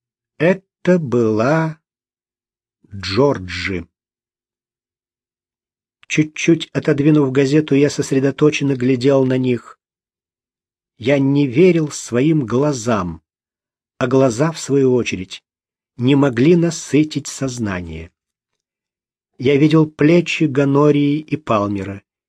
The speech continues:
и их щеки. Джорджи сидела ко мне не в полоборота, как они,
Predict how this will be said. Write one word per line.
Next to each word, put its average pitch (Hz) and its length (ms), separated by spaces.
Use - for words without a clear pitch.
и 123 160
их 131 140
щеки. - 760
Джорджи 143 720
сидела 147 560
ко 147 220
мне 151 500
не 135 160
в - 220
полоборота, 120 760
как 156 260
они, 160 360